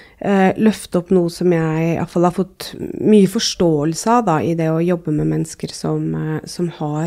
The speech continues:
eh, sånne utfordringer, er at veldig mange av de, når de endelig kommer i posisjon på en måte da, til å sette ord på det, de får så mye råd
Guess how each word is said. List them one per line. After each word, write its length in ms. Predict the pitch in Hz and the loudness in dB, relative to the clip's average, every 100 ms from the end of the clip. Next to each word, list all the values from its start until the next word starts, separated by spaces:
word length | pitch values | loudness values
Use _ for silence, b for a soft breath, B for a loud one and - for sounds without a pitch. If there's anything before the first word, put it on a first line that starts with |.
| 170 | -4
eh, 160 | 170 180 | -4 -4
sånne 400 | 196 160 151 156 | -2 -2 -2 -6
utfordringer, 520 | - 147 170 233 254 | -6 -4 0 2 2
er 180 | 180 160 | 2 0
at 200 | 170 - B B B B B B - | -4 -10 B B B B B B -2
veldig 520 | 202 247 185 165 190 | 2 4 4 2 2
mange 260 | 202 175 147 | 4 2 0
av 120 | 139 | 0
de, 140 | 175 190 | 2 4
når 320 | 185 160 156 - - - | 4 2 -2 -10 -8 0
de 320 | 175 175 175 - | 2 2 0 2
endelig 320 | 226 190 165 | 6 6 4
kommer 240 | - 175 180 | 0 0 2
i 40 | |
posisjon 720 | 196 208 240 - - 240 262 | 0 -2 -2 -6 0 4 4
på 80 | 269 | 6
en 80 | 294 | 6
måte 240 | 294 370 | 6 4
da, 140 | 294 190 | 2 2
til 160 | 180 | 0
å 20 | |
sette 220 | 196 185 202 | -2 0 0
ord 160 | 180 - | 0 -2
på 140 | 180 | -2
det, 140 | 208 | 0
de 160 | 240 269 | 2 0
får 400 | 285 - 214 214 | -2 -2 0 0
så 460 | 247 - - 175 175 | -4 -8 -6 -2 0
mye 280 | 175 170 170 | 2 2 0
råd 300 | - - | -2 -6